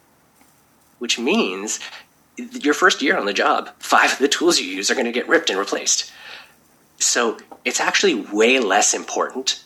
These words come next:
to have used those apps than it is to just know what they are and be really comfortable jumping in and trying new things. So if people are getting ready to go on that job hunt, trying all the new tools they can. Uh, every app out there has got, like, a free trial. Give it a try.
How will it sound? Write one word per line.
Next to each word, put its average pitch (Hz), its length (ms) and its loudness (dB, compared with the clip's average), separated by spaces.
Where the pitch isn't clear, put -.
to 95 160 -4
have 92 200 -2
used 92 720 -4
those 104 240 0
apps - 520 -2
than 104 300 0
it 101 100 2
is 131 240 4
to - 120 -4
just - 400 -4
know 101 120 -2
what 120 120 -2
they 92 160 -2
are 98 340 0
and 98 120 -12
be 95 120 -8
really 131 300 -4
comfortable 139 600 -6
jumping 101 320 -2
in 95 80 -4
and 87 80 -6
trying 85 260 -4
new 82 120 -12
things. - 280 -18
So 87 320 -4
if 117 80 -8
people 127 180 -2
are 117 60 2
getting 110 220 0
ready 95 160 2
to 104 80 -2
go 98 100 -6
on 95 80 -4
that 90 140 -2
job 82 200 -2
hunt, - 240 -4
trying 131 520 2
all 123 100 2
the 120 80 -4
new 113 140 -4
tools 113 300 -8
they 110 80 -4
can. 139 200 -6
Uh, 156 220 0
every 175 240 2
app 156 220 2
out 101 100 -4
there 92 80 2
has 87 100 0
got, 107 100 2
like, 104 100 0
a 110 40 -2
free 120 220 0
trial. 98 440 0
Give 143 120 -2
it 202 60 -2
a 214 40 -4
try. 247 420 0